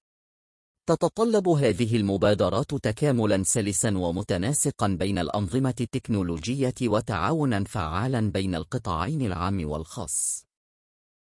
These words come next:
مواقع الإعلانات المبوبة تمثل جزءًا أساسيًا من الاقتصاد الرقمي الذي يعزز جهود الجزائر لبناء مدن ذكية.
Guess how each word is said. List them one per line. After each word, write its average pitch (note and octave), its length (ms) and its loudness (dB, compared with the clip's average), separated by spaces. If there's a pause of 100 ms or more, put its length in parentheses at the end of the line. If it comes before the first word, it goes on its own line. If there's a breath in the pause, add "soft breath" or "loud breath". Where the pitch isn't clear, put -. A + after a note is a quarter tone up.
(160)
مواقع E3+ 560 4
الإعلانات A#2+ 720 2
المبوبة A#2 800 2
تمثل G2 560 0
جزءًا A2 440 0
أساسيًا G#2+ 500 0
من F#2+ 220 0
الاقتصاد A2+ 640 -2
الرقمي A2+ 560 0
الذي F#2+ 340 0
يعزز A2+ 520 0
جهود G#2+ 460 -2
الجزائر G2 640 0
لبناء F2 540 -2
مدن F2 380 -2
ذكية. D#2 580 -8